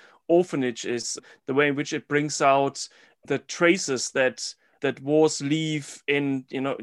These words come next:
even today in communities, and brings out something that we are quite interested in, is, are these, is this kind of, this deep historical link that we find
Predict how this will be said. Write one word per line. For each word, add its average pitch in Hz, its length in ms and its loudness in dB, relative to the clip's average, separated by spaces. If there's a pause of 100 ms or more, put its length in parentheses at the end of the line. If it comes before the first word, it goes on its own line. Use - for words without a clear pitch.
(140)
even 175 200 -6
today 147 500 2
in 143 220 -6
communities, 139 920 -4 (300)
and 131 240 -4 (140)
brings 151 340 -2
out 139 200 2
something 170 300 0
that 139 160 -2
we 156 180 2
are 151 160 4 (240)
quite 139 200 2
interested 147 420 -6
in, 135 120 -2
is, 135 240 -6
are 127 160 2
these, 131 320 -4
is 139 140 -8
this - 160 -10
kind 147 180 -4
of, 135 100 -8 (440)
this 139 160 -4
deep 185 300 -4
historical 143 920 0 (240)
link 139 560 2 (220)
that 143 160 2
we 151 80 -2
find 127 540 -2